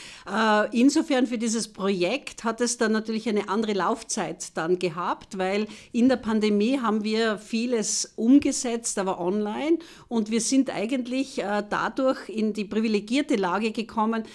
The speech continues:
das länger noch zu betreiben. Äh, offiziell war's dann aus, Z-, Sommersemester zweitausendeinundzwanzig, aber wir haben vieles in der International Summer School umgesetzt,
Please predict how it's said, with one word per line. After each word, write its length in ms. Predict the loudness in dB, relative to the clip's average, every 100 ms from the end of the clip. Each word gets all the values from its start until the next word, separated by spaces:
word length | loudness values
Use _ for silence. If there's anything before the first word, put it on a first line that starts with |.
| -12
das 220 | -4 0 4
länger 420 | 4 6 6 6
noch 300 | 4 4 0
zu 180 | -8 -6
betreiben. 680 | -6 -4 -4 -4 -2 -4 -4 -12 -16 -2
Äh, 60 |
offiziell 880 | 0 2 2 0 0 0 2 2 2
war's 280 | 2 0 0
dann 160 | 0 0
aus, 420 | 0 -2 -2 -4
Z-, 200 | -4 -4
Sommersemester 720 | -2 0 0 2 2 0 0
zweitausendeinundzwanzig, 1700 | -4 -4 -4 -4 -4 -4 -8 -6 -2 0 2 2 0 0 0 -2 -4 -4
aber 380 | 0 2 2 0
wir 160 | 0
haben 400 | 2 2 2 0 -4 -14 -18
vieles 640 | 0 2 4 4 2 0
in 340 | -2 0 2
der 380 | 2 0 0 0
International 680 | 0 0 2 0 0 0 0
Summer 400 | 0 0 2 0
School 380 | -2 -2 0 0
umgesetzt, 1040 | 2 4 4 2 -2 -4 -4 -4 -4 -6